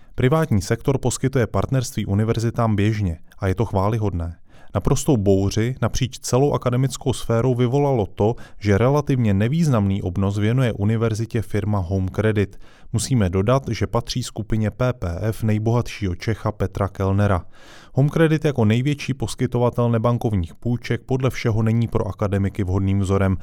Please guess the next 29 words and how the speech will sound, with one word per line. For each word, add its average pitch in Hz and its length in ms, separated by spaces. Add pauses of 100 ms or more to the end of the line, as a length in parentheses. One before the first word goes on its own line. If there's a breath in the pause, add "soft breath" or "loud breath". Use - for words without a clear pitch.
(240 loud breath)
protože 135 400
inicioval 127 680
desítky 120 520
tisíc 123 480
nelegálních 101 640
exekucí. 104 720 (720 loud breath)
Finančně 160 540
méně 107 340
gramotným 147 540
nabízí 143 420
Home 104 240
Credit 117 480
rychlé 117 360
půjčení 101 540
peněz, 101 460 (260 loud breath)
třeba 156 280
na 131 80
spotřební 110 580
elektroniku. 101 720 (280 loud breath)
Za 101 120
půjčených 135 540
dvacet 117 380
tisíc 135 420
si 147 120
tak 131 180
někdo 117 260
obstará 110 500
domů 104 280
televizi 98 600